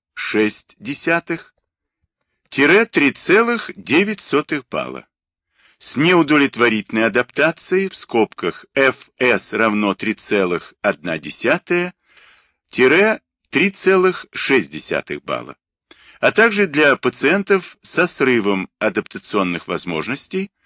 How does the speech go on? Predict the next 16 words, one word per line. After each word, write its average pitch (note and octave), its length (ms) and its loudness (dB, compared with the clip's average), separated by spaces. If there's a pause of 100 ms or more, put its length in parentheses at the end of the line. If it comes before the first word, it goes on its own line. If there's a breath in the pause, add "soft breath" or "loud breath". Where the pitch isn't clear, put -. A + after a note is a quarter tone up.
(160)
в - 80 -18
скобках - 760 -2 (520 soft breath)
Ф C#3+ 380 0
С F#3+ 300 0
равно B2 380 2
три A2+ 180 -4
целых A#2 600 0
шесть - 340 -4
десятых G2 520 -6
балла. C2+ 300 -12 (1300 soft breath)
Лицам G3+ 720 2
с F2+ 180 -10
дисфиксацией C3 1300 -2
при A2 380 -2
занятиях G2 760 -2
физкультурой F#2+ 840 -6